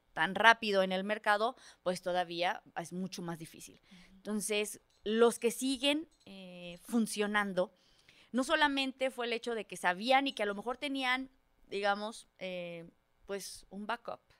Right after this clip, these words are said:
Speaker 1: ¿no? Un respaldo, ya sea familiar, ya sea, eh, empresarial, o sea, de
Speaker 2: Sí.
Speaker 1: otras personas que las estuvieran apoyando, ¿no? No eran, no eran estudiantes, no eran chavos, todos eran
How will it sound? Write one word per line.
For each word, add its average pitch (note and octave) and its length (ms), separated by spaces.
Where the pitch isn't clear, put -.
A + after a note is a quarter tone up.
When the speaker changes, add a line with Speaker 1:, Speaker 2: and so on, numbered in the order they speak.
Speaker 1:
¿no? - 180
Un G3+ 120
respaldo, D#3+ 840
ya F3 100
sea F3+ 220
familiar, D#3+ 680
ya F3 160
sea, E3+ 300
eh, D3 440
empresarial, C#3+ 720
o F3+ 80
sea, F3 140
de D#3 60
Speaker 2:
Sí. F#3 60
Speaker 1:
otras G#3 280
personas E3+ 380
que F3+ 100
las D#3 100
estuvieran D#3+ 280
apoyando, D3+ 640
¿no? A3 200
No B3 160
eran, C4 280
no A#3+ 200
eran B3+ 320
estudiantes, G#3 800
no A3+ 140
eran B3+ 180
chavos, D#3 360
todos D#4 380
eran A#3+ 340